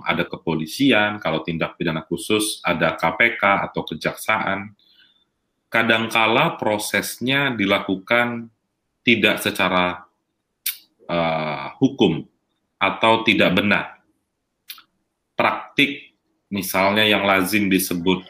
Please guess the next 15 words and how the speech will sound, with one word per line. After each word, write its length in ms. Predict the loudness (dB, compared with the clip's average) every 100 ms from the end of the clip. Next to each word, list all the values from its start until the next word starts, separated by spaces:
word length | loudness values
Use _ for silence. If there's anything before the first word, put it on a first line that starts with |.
| -20 -4
kriminalisasi 1120 | 0 2 2 2 2 0 -2 0 0 -2 -4
atau 240 | -4 -2
mungkin 320 | -2 -2 -4
bahasa 480 | -2 -2 -4 -2 -2
yang 160 | -2 -2
benar 380 | -2 -2 0 0
pemolisian, 800 | 2 2 -2 0 4 4 2 -4 -20 _ _
itu 140 | -2 0
kan 140 | 2
masih 400 | 0 2 2 2 -12 _ _ _
terus-menerus 1040 | 2 4 2 -2 -2 0 4 2 2 -6 -10
hadir 720 | -2 -2 2 4 4 2 -4
di 140 | -4
tengah 260 | -2 -4 -2
masyarakat. 720 | -6 -2 -4 -4 -6 -10